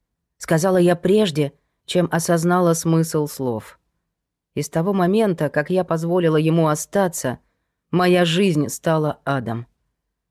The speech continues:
Его объятия были похожи на капкан, из которого не вырваться и не спастись. Ему нельзя сказать «нет». Его нельзя оттолкнуть.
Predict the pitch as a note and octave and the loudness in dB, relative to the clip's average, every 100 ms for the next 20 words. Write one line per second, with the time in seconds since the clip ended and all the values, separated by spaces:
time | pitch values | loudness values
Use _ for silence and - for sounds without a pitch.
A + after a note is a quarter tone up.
0 | _ _ - D#3+ F#3+ E3+ E3 F3+ F#3+ E3+ | _ _ -4 0 2 2 2 2 2 2
1 | D#3+ D3+ D#3+ D#3 D#3 D#3 F3 E3 E3 D#3 | 0 2 2 2 -2 -2 0 2 2 0
2 | D#3+ D#3+ - E3+ D3+ C3+ D#3 D3 D3+ D3 | 0 -4 -2 -2 0 -2 -6 -4 -4 0
3 | D#3+ D#3 D#3+ D#3+ D3+ F3 D#3+ B2+ - A2 | 0 2 2 2 2 2 2 -2 -4 -10
4 | - _ _ _ - D3+ C#3 - A2 - | -12 _ _ _ -2 0 0 -4 -10 -8
5 | - - - _ _ _ _ _ _ _ | -10 -10 -14 _ _ _ _ _ _ _
6 | _ - E3 E3+ E3+ E3 F3 E3+ E3 D3+ | _ -4 2 4 4 2 0 0 -2 -2
7 | D#3 D#3+ C3+ F#2 - _ _ _ _ _ | -2 -4 -6 -6 -14 _ _ _ _ _
8 | D#3 F3 F3+ F3 D3+ F3+ - F3 - E3 | 2 4 4 2 2 0 0 -4 0 -2
9 | E3 D#3+ D#3 B2 - | 0 0 0 0 -8